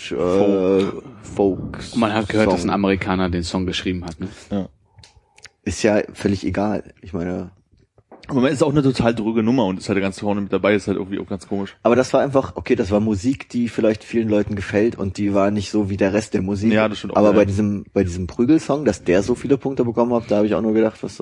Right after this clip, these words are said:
Speaker 1: also dann ist es nur das Thema, wo die Leute denken, oh, der hat sich Gedanken gemacht oder so. Das
Speaker 2: Ja.
Speaker 1: mal in die Öffentlichkeit zu tragen, dass Leute geschlagen werden und das bringt er dann da auf die Bühne oder so.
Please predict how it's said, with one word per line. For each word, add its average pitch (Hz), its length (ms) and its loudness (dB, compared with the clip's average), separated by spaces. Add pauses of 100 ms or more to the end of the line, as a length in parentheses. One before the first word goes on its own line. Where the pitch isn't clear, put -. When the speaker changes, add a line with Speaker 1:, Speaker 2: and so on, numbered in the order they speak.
(140)
Speaker 1:
also 90 180 -2
dann 95 220 0
ist 107 140 -4
es 101 80 -6
nur 107 160 0
das 101 160 -2
Thema, 123 420 4
wo 101 60 0
die 98 80 -2
Leute 95 260 2
denken, 101 240 -2
oh, 113 200 2
der 104 120 4
hat 104 100 2
sich 101 140 -12
Gedanken 110 400 -2
gemacht 92 420 -4
oder 90 200 -2
so. 87 220 -4
Das 82 140 -6
Speaker 2:
Ja. 110 80 -6
Speaker 1:
mal 98 140 4
in 98 120 0
die 95 120 2
Öffentlichkeit 101 540 0
zu 101 80 -2
tragen, 98 400 0 (500)
dass - 380 -6
Leute 95 260 2
geschlagen 95 460 2
werden 92 260 0
und 85 220 -6
das 87 140 -8
bringt 95 260 -4
er 92 80 2
dann 95 160 0
da 92 100 2
auf 92 140 0
die - 80 -8
Bühne 101 460 -2
oder 85 260 -6
so. - 160 -8